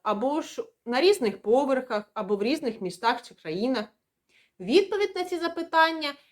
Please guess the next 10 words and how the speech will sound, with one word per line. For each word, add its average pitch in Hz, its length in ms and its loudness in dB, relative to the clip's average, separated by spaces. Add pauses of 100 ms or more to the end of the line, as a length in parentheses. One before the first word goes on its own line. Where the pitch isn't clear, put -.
(140)
ви 247 180 0
дізнаєтесь 311 720 0
під - 260 -12
час 262 320 -2
вивчення 226 840 -2 (140)
нової 160 520 -2
теми. 160 360 -12 (1120)
Давайте 427 400 2
поміркуємо 349 720 0
разом, 320 420 0